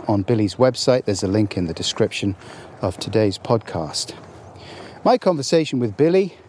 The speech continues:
took place in London at the beginning of August this year, and he arrived before me. I was late that day. Bad organisation, as per. But I found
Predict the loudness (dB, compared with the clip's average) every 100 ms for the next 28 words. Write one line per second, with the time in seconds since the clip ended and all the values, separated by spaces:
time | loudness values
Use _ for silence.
0 | -8 -4 -2 2 0 0 -4 -2 2 2
1 | 4 4 2 -2 -10 -20 -20 -4 -2 0
2 | 0 0 2 2 4 2 4 4 4 0
3 | -4 -6 -6 -4 -4 -2 2 2 2 -4
4 | -20 -20 -20 -20 -20 -10 -2 0 0 2
5 | 4 4 4 4 0 -4 -10 -6 -4 2
6 | 4 4 2 0 0 0 -2 -20 -20 -20
7 | -20 -20 -10 -2 -2 0 2 4 4 0
8 | -4 -2 -2 -2 0 2 2 -2 -8 -20
9 | -18 -6 0 2 4 2 0 0 0 -2
10 | -2 -2 0 -2 -2 -2 -2 -2 -2 0
11 | -4 -6 -2 0 0 0 -4 -12 -18 -18
12 | -18 -10 0 2 2 2 2 0